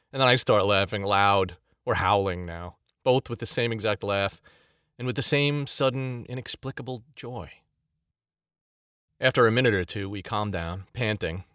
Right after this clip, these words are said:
and he starts wheezing. "Oh, oh boy. Wow, now that took a lot out of me. You do not want to see what I'm seeing.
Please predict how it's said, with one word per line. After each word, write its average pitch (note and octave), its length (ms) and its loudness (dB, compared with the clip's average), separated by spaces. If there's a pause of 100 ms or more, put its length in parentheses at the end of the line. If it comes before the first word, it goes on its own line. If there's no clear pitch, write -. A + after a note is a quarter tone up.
and F#2 120 -12
he G#2+ 100 -6
starts F#2 340 -4
wheezing. F#2 480 -8 (880)
"Oh, - 460 -10
oh A2+ 180 2
boy. F#2 340 -2 (340)
Wow, G2 300 2 (100)
now F2+ 160 -6
that F2+ 340 -6 (220)
took G#2+ 160 -10
a G2+ 40 -4
lot F2+ 200 -6
out F#2 160 -4
of E2 80 -8
me. E2 200 -12 (640)
You G2+ 140 -14
do G2+ 100 -10
not G2 300 -4
want F#2+ 120 -6
to F2+ 100 -8
see G2+ 120 -6
what F#2 120 -4
I'm F2 120 -4
seeing. F2 440 -10